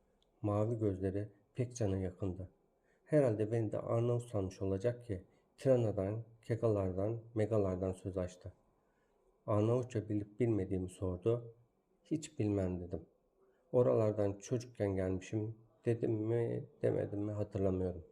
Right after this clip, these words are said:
Kapıdan çıkarken yine birdenbire bir cesaret geldi. Arnavutluk sözüm ona ya,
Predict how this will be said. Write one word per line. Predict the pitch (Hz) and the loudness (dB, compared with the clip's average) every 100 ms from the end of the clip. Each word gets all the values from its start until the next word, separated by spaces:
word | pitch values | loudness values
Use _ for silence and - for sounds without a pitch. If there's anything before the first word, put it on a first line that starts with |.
| _ _ - - - - - - - - - - | _ _ -20 -20 -20 -20 -20 -20 -20 -20 -20 -2
Kapıdan | - 127 143 151 | 0 2 4 2
çıkarken | - - 143 143 117 104 | 2 -4 -4 -2 0 0
yine | 110 135 113 | 2 2 2
birdenbire | 120 107 107 101 110 110 | 0 0 0 0 -2 -2
bir | 107 | -4
cesaret | 107 - 104 98 98 - | -4 -2 -2 0 -2 -4
geldi. | 90 82 82 _ - - - - _ | -4 -4 -10 _ -20 -20 -20 -20 _
Arnavutluk | 113 107 113 113 113 - 113 | 2 4 4 2 -4 -12 -10
sözüm | - 101 104 | -4 -2 0
ona | 104 120 | 2 4
ya, | 135 95 | 4 2